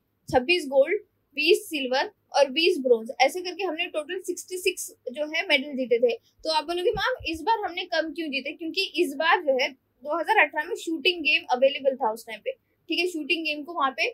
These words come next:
consider किया गया था, लेकिन दो हज़ार अठारह में ही बता दिया गया कि दो हज़ार बाईस में जो game होगा,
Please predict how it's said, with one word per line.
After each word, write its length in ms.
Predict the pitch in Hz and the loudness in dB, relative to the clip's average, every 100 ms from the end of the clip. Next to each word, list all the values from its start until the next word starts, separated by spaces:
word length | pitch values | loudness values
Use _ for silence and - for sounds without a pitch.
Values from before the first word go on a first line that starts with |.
| - _ | -8 _
consider 420 | 302 294 320 339 | 0 2 -4 -6
किया 240 | 359 302 285 | -4 -2 0
गया 200 | 254 233 | 0 0
था, 160 | 311 | -2
लेकिन 260 | 302 285 311 | -4 -4 -4
दो 160 | 294 | -2
हज़ार 160 | 330 311 | -2 2
अठारह 280 | 277 269 320 | 2 2 -6
में 100 | 349 | -6
ही 60 | 339 | -4
बता 220 | 269 269 | 0 2
दिया 220 | 254 254 233 | 2 2 2
गया 260 | 247 262 | 2 2
कि 340 | 370 _ _ 269 | 0 _ _ -6
दो 160 | 294 | -2
हज़ार 200 | 285 320 | 0 0
बाईस 300 | 285 254 294 330 | 4 4 2 -4
में 100 | 320 | -8
जो 100 | 320 | -4
game 280 | 269 262 277 | 2 2 2
होगा, 220 | 262 254 | 4 4